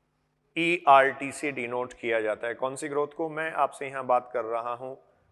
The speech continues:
sigmoid कर्व को रिप्रेजेंट करने वाली जियोमेट्रिक ग्रोथ की। तो पादप अंगकों में या पादपों में होने वाली जो वृद्धि है उसमें दो प्रकार के प्रारूप आपको देखने को मिलते हैं, एक अर्थमेटिक ग्रोथ है, दूसरा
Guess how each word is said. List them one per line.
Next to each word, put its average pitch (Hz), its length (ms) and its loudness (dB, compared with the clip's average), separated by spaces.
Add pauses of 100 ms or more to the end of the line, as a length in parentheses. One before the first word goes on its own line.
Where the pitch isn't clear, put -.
(280)
sigmoid 180 680 4
कर्व 151 280 6
को 151 140 -2
रिप्रेजेंट 131 520 -6
करने 120 320 -8
वाली 131 340 0 (480)
जियोमेट्रिक 117 640 -6
ग्रोथ 101 200 -10
की। - 200 -18 (100)
तो 151 100 0
पादप 170 480 10
अंगकों 160 380 0
में 175 120 -4
या 170 120 4
पादपों 143 400 2
में 190 120 -6
होने 147 240 -4
वाली 160 220 0
जो 143 120 -4
वृद्धि 139 300 -4
है 127 140 -10
उसमें 147 340 -12
दो 208 160 8
प्रकार 147 360 2
के 135 100 -4
प्रारूप 135 400 0
आपको 131 240 0
देखने 123 260 -8
को 127 100 -10
मिलते 123 260 -12
हैं, 156 100 -12 (360)
एक 156 260 -2
अर्थमेटिक 170 540 2
ग्रोथ 170 300 0
है, 180 120 -8 (340)
दूसरा 139 320 0